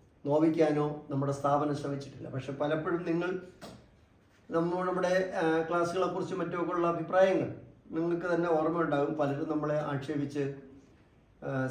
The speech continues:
സംസാരിച്ചിട്ടുണ്ട് ഇതിനകത്ത്. ഞങ്ങളുടെ പ്രശ്നമെന്ന് പറയുന്നത് ഈ പരീക്ഷ എഴുതാൻ പോകുന്ന കുട്ടികളെ മാക്സിമം സഹായിക്കുക എന്നുള്ളതാണ്. അതുകൊണ്ട് നാളെ മുതൽ കുറച്ചുകൂടി സജീവമായി എല്ലാ വിഷയങ്ങളും നിങ്ങൾക്ക്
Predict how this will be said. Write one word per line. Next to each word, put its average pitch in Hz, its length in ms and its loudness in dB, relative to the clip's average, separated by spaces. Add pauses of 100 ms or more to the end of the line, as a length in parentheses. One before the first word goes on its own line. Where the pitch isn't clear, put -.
സംസാരിച്ചിട്ടുണ്ട് 131 640 0
ഇതിനകത്ത്. - 360 -8 (220)
ഞങ്ങളുടെ 165 340 4
പ്രശ്നമെന്ന് 190 440 0
പറയുന്നത് 180 300 -2
ഈ 160 100 -2
പരീക്ഷ 180 320 0
എഴുതാൻ 165 280 4
പോകുന്ന 156 300 2 (760)
കുട്ടികളെ 160 400 6 (160)
മാക്സിമം 233 560 4 (100)
സഹായിക്കുക 156 460 6 (120)
എന്നുള്ളതാണ്. 123 440 0 (960)
അതുകൊണ്ട് 156 360 6 (500)
നാളെ 170 240 6
മുതൽ 170 300 2
കുറച്ചുകൂടി 185 520 2 (800)
സജീവമായി 170 640 4 (1400)
എല്ലാ 160 200 8 (100)
വിഷയങ്ങളും 165 640 0 (720)
നിങ്ങൾക്ക് 156 280 -2